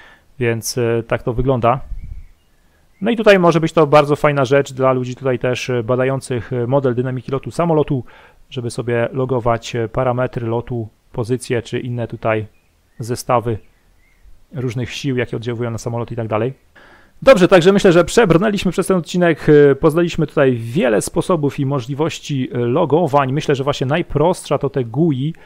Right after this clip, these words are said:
chociaż te gui jest właśnie troszkę też upośledzone, jeżeli chodzi o, jeżeli chodzi o, e, tutaj używanie tego gui,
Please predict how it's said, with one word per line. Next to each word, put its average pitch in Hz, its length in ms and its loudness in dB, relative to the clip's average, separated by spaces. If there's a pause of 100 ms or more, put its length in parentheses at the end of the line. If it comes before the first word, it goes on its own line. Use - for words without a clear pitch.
(300)
chociaż - 220 -4
te 208 120 0
gui 156 300 0
jest 139 240 0
właśnie 143 460 -2
troszkę 143 360 -6
też 143 220 -4
upośledzone, 143 760 -2
jeżeli 127 280 -4
chodzi 127 420 -6
o, 135 260 2 (1200)
jeżeli 127 240 -6
chodzi 127 380 -4
o, 123 460 0 (300)
e, 117 40 -10
tutaj 123 440 0 (100)
używanie 139 640 2
tego 123 240 -4
gui, 127 400 -4